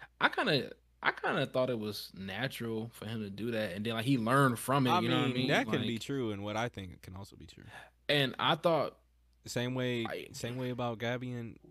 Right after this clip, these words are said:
Speaker 2: Attack on Titan. Like, I can understand why she does what she does.
Speaker 1: But
Speaker 2: I
Speaker 1: that's
Speaker 2: still don't
Speaker 1: okay,
Speaker 2: like her.
Speaker 1: exactly. Eh, eh, yeah,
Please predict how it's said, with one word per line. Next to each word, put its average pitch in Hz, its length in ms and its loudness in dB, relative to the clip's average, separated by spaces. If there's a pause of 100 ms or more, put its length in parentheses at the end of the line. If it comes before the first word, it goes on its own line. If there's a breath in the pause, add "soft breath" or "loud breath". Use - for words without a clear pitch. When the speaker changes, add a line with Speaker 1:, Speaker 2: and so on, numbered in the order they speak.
(200)
Speaker 2:
Attack 110 280 -6
on 113 140 -10
Titan. 104 420 -8 (320)
Like, 90 100 -12
I 113 120 -6
can 95 180 -6
understand 113 760 -2
why 104 140 2
she 101 160 -6
does 104 240 -4
what 101 140 -8
she 92 100 -10
does. 120 580 -6
Speaker 1:
But 143 280 4 (140)
Speaker 2:
I 104 120 0
Speaker 1:
that's 254 200 8
Speaker 2:
still 156 320 2
don't 160 220 0
Speaker 1:
okay, 160 220 10
Speaker 2:
like 113 60 6
her. 120 140 0
Speaker 1:
exactly. 123 600 8
Eh, 127 120 -4 (100)
eh, 131 200 -2
yeah, 120 420 6